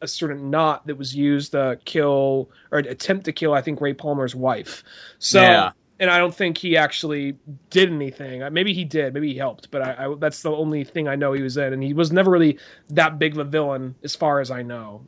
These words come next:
Speaker 1: It was kinda like K G Beast and Assault on Ar-, and, like, Assault on Arkham.
Speaker 2: Another character in there that we actually didn't even talk about at all, but I thought they actually did a really
Speaker 1: Amanda
Speaker 2: good job
Speaker 1: Waller?
Speaker 2: on. Yeah, Amanda Waller. I thought that was
Speaker 1: The Bat-
Speaker 2: I liked how they got kind of, like, an in-between one, too. They didn't try to give her, like, the sexy look that they were giving in Arrow,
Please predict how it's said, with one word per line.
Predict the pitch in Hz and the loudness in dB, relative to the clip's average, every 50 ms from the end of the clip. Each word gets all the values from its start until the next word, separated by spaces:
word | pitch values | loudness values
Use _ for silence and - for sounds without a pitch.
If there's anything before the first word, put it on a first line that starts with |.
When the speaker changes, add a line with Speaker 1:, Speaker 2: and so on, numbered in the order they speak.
| - - | -12 -2
Speaker 1:
It | - 170 | 0 0
was | - - | 0 2
kinda | - 254 262 262 | 4 6 6 8
like | 240 202 185 | 6 6 4
K | 190 - 202 196 180 | 2 0 2 2 2
G | 156 180 175 | -2 -4 -4
Beast | 151 165 165 151 143 - - - | -2 0 -2 -2 -2 -6 -6 -4
and | 156 143 143 139 - - - - - _ - | -4 -4 -4 -8 -12 -20 -20 -20 -20 _ -10
Assault | 156 135 - - 185 165 156 135 | -10 -8 -2 2 2 2 2 2
on | 156 147 139 | -2 -4 -4
Ar-, | 135 131 135 - | -4 -6 -4 -4
and, | 170 170 170 | -4 -4 -2
like, | 170 165 147 | -2 -2 -2
Assault | 139 - - 156 147 | -2 -4 -6 -4 -4
on | 139 131 | -4 -6
Arkham. | 127 123 123 - 120 110 120 _ 143 | -6 -8 -8 -10 -12 -18 -16 _ -4
Speaker 2:
Another | 139 143 160 196 208 247 | -2 0 0 0 0 -2
character | 240 233 220 220 214 220 208 | -2 0 -2 -2 0 -2 -4
in | 208 208 | -4 -2
there | 208 208 | -2 -2
that | 180 131 | -2 0
we | 135 139 | 0 0
actually | 139 135 - 117 | 0 -2 -4 -6
didn't | 123 131 127 | -4 -4 -4
even | 98 85 69 | -4 -6 -4
talk | - 117 123 131 | -4 -2 -2 -2
about | - 110 90 82 | -4 -6 -6 -4
at | 87 | -2
all, | 98 117 117 107 92 | 0 0 0 0 0
but | 92 98 95 85 - | -2 -4 -4 0 0
I | 107 | 0
thought | 120 131 131 120 | 4 4 4 2
they | 113 110 110 | 4 0 0
actually | 113 113 - - 107 | 0 -2 -2 -2 -4
did | 101 | -2
a | 92 | 0
really | 104 117 120 | 0 0 2
Speaker 1:
Amanda | 160 165 160 | 2 2 4
Speaker 2:
good | 156 | 6
job | 123 - 160 175 | 6 6 6 8
Speaker 1:
Waller? | 196 214 | 6 4
Speaker 2:
on. | 262 - _ _ _ | 4 0 _ _ _
Yeah, | _ 135 139 123 110 107 - | _ 6 6 6 6 4 0
Amanda | 110 117 135 151 175 170 151 | 0 4 6 6 6 4 2
Waller. | 127 120 120 123 113 98 | 2 4 4 4 4 4
I | 95 117 | 2 0
thought | - - 165 165 160 | 4 4 4 4 6
that | - 147 135 139 | 4 0 2 0
was | 139 127 127 | -4 -4 -4
Speaker 1:
The | 131 | -6
Bat- | - 165 170 165 165 - _ - _ _ _ _ _ _ _ _ | 2 6 6 6 4 2 _ -20 _ _ _ _ _ _ _ _
Speaker 2:
I | 135 143 | 2 2
liked | 156 185 208 208 | 2 2 0 -2
how | 220 | -4
they | 208 185 156 | -4 -4 -4
got | 135 160 151 - | -2 -4 -4 -4
kind | - 165 165 | -2 -4 -2
of, | 151 | -2
like, | 143 127 123 | -2 -6 -6
an | 120 | -4
in-between | - 139 170 165 160 131 - - - 143 139 131 117 107 107 | -4 -6 -4 -4 -8 -10 -10 -10 -8 -6 -4 -4 -4 -6 -8
one, | 104 98 98 | -10 -12 -12
too. | - 120 | -12 -12
They | 101 104 104 | -12 -6 -4
didn't | 135 165 160 | -4 -6 -4
try | - 170 160 | -4 -4 -4
to | 151 | -4
give | 139 135 147 143 | -2 -4 -4 -4
her, | 135 139 139 | -2 -2 -2
like, | 131 123 117 113 - | -2 -2 -4 -6 -8
the | - 107 | -12 -16
sexy | - - 139 139 131 - - | -8 -4 -4 -4 -2 -4 -4
look | 127 120 123 117 | -4 -4 -4 -4
that | - 127 | -6 -6
they | 104 117 | -4 -4
were | 113 110 | -4 -2
giving | 107 117 117 117 117 | -2 -2 -2 -2 -2
in | 107 104 | -4 -6
Arrow, | 101 101 110 113 117 117 117 120 123 120 127 127 | -6 -4 -2 -2 0 2 2 4 4 2 0 -2